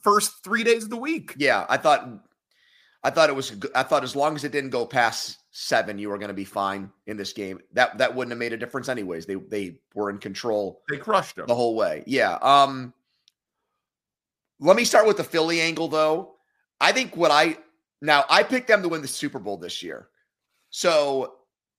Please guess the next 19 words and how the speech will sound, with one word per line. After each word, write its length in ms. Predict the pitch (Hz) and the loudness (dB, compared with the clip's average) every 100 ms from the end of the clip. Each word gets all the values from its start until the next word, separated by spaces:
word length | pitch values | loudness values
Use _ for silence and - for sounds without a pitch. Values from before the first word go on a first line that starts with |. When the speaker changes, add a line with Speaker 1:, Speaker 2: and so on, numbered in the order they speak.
| _ | _
Speaker 2:
this 200 | 135 - | -8 -6
is 120 | 180 | -6
not 240 | 165 190 185 | 0 0 2
so 100 | 220 | 0
much 200 | 196 190 | 0 0
about 300 | 165 139 104 | 0 0 0
them. 160 | 131 | -4
It's 180 | 123 - | -4 -10
more 160 | 127 131 | -8 -6
about 220 | 120 117 | -4 -6
San 220 | - 120 | -6 -6
Francisco. 680 | 117 107 120 117 147 139 - _ _ _ _ _ _ _ | -8 -12 -12 -10 -4 -4 -6 _ _ _ _ _ _ _
I 140 | 156 | 2
just 160 | 214 254 | 2 0
think 200 | 254 233 | -4 0
I 120 | 175 | 0
try 560 | 160 - 165 143 143 131 | 0 -4 0 2 2 0
so 420 | - - 127 135 | -4 -4 -2 -2
hard 500 | 120 113 104 87 92 | 0 0 0 -4 -12